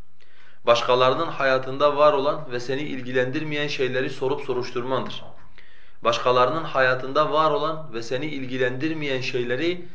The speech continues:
kendine gündem yapmandır mesela. Niye? Çünkü bu senin kardeşine zarar vereceğin alanlardan bir tanesidir. Başkasının meselesiyle ilgilenen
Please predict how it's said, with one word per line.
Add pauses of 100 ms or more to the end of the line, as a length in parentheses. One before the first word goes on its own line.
(220)
kendine
gündem
yapmandır (240)
mesela. (200)
Niye? (500)
Çünkü
bu (220)
senin
kardeşine
zarar
vereceğin
alanlardan
bir
tanesidir. (580)
Başkasının
meselesiyle
ilgilenen